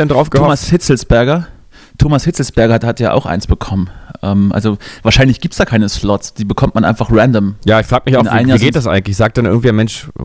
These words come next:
Speaker 2: wir müssen mal wieder, wie wär's denn mal, Christian Drosten, das ist doch eigentlich angebracht“, und dann gibt's wahrscheinlich irgendeinen Rat und dann muss man das da an-, beantragen.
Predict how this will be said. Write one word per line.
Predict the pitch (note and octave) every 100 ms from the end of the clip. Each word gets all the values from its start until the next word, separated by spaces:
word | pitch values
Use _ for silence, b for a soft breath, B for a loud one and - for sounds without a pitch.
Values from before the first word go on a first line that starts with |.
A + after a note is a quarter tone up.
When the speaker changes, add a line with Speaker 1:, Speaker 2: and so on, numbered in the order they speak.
| - - -
Speaker 2:
wir | G2+
müssen | G#2 A#2+
mal | G#2+
wieder, | G#2+ G2+ - B B
wie | - G2
wär's | A#2
denn | A2+ G2+
mal, | F#2
Christian | - G#2+ G#2
Drosten, | F#2 G2 - F#2
das | F2+
ist | F#2+
doch | D#2
eigentlich | G2 G2+
angebracht“, | F#2 A2+ F2 F#2+ -
und | - G2
dann | F#2+ G2 F#2+ - _ b b b b b b
gibt's | F2+
wahrscheinlich | G2 G#2 G2+
irgendeinen | D2+ G2+ E2+ F2+
Rat | F2+ C3+ - - -
und | - G2+
dann |
muss | G2 G#2+
man | G2+
das | G2 -
da | F#2
an-, | - B2 - _ _ -
beantragen. | - - C#3+ - - A2+ G3